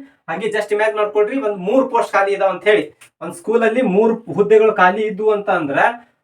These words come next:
ಆ ಮೂರು ಹುದ್ದೆಗಳು ಸಬ್ಜೆಕ್ಟ್ ಬೇಕಾದಿರ್ಲಿ, ಅದು ಸೈನ್ಸ್, ಮ್ಯಾಥ್ಸ್ ಮತ್ತೆ ಇಂಗ್ಲಿಷ್ ಯಾರ ಇರ್ಲಿ ಅಥವಾ ಎಸ್ ಎಸ್ ಕನ್ನಡ, ಹಿಂದಿ ಯಾರ ಇರ್ಲಿ, ಯಾವುದೇ ಇರ್ಲಿ ಸಬ್ಜೆಕ್ಟ್, ಮೂರು ಹುದ್ದೆಗಳು ಖಾಲಿ ಇದ್ವು ಅಂತ ಹೇಳಿದ್ರೆ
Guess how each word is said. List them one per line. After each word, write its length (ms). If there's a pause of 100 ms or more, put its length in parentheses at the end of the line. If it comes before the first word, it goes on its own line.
ಆ 140
ಮೂರು 360
ಹುದ್ದೆಗಳು 400
ಸಬ್ಜೆಕ್ಟ್ 400
ಬೇಕಾದಿರ್ಲಿ, 500
ಅದು 420 (220)
ಸೈನ್ಸ್, 360 (240)
ಮ್ಯಾಥ್ಸ್ 440 (140)
ಮತ್ತೆ 280 (140)
ಇಂಗ್ಲಿಷ್ 340
ಯಾರ 160
ಇರ್ಲಿ 220
ಅಥವಾ 280 (120)
ಎಸ್ 220
ಎಸ್ 260
ಕನ್ನಡ, 280 (160)
ಹಿಂದಿ 280
ಯಾರ 140
ಇರ್ಲಿ, 320
ಯಾವುದೇ 340
ಇರ್ಲಿ 200
ಸಬ್ಜೆಕ್ಟ್, 440 (380)
ಮೂರು 380 (240)
ಹುದ್ದೆಗಳು 420
ಖಾಲಿ 300
ಇದ್ವು 300
ಅಂತ 140
ಹೇಳಿದ್ರೆ 420